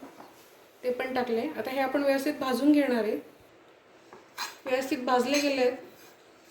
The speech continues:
सगळे जिन्नस. तर आता मी, अ, हे सर्व, अ, मी बारीक करून घेणार आहे आणि जास्त बारीक नाही करायचं, अदरवदर करायचं आहे, बारीक जाड बारीक करायचं आहे.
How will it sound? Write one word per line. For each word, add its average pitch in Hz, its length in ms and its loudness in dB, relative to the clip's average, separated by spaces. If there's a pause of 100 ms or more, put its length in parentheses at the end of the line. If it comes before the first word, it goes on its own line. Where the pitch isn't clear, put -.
सगळे 247 220 2
जिन्नस. 240 600 0 (720)
तर 240 100 -8 (120)
आता 208 200 -8
मी, 254 480 -2
अ, 226 100 -6
हे 226 320 0
सर्व, 262 480 0 (260)
अ, 233 80 -6
मी 233 160 0
बारीक 233 360 0
करून 254 180 -2
घेणार 233 240 -2
आहे 285 100 -4 (100)
आणि 240 120 -4
जास्त 240 240 0
बारीक 240 320 0
नाही 254 120 -8
करायचं, 226 360 0 (480)
अदरवदर 220 480 2
करायचं 185 500 -6
आहे, 170 80 -8
बारीक 160 220 -8 (160)
जाड 202 220 -4
बारीक 196 280 -4
करायचं 170 400 -10
आहे. - 80 -18